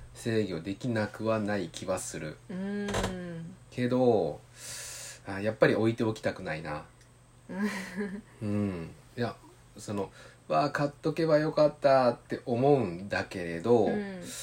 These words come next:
Speaker 1: 置いておかない方がいい気がする。
Speaker 2: <laughs> うん。
Speaker 1: うん。な-、なかったら食べらんないもんね。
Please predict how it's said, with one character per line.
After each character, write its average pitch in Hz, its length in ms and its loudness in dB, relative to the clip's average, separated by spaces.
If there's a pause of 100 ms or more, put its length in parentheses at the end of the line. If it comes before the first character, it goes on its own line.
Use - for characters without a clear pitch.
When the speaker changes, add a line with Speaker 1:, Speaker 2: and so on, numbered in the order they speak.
(220)
Speaker 1:
置 107 140 -2
い 104 40 -4
て 110 160 -4
お 95 100 -2
か 113 160 -2
な 110 120 6
い 98 80 2
方 92 260 -4
が 110 140 2
い 101 160 -2
い 82 40 -10
気 - 140 -14
が 82 140 -6
す - 180 -12
る。 71 140 -8 (840)
Speaker 2:
<laughs> - 840 -20
う 196 40 -12
ん。 180 40 -10
Speaker 1:
う 180 40 -8
ん。 104 760 -4 (920)
な-、 143 160 0
な 131 120 4
か 123 120 4
っ - 40 -4
た - 80 -4
ら 82 140 -4
食 95 120 -6
べ 107 80 2
ら 110 120 4
ん 110 60 0
な 87 80 -4
い 78 60 -8
も 85 160 -14
ん 101 60 -6
ね。 - 140 -6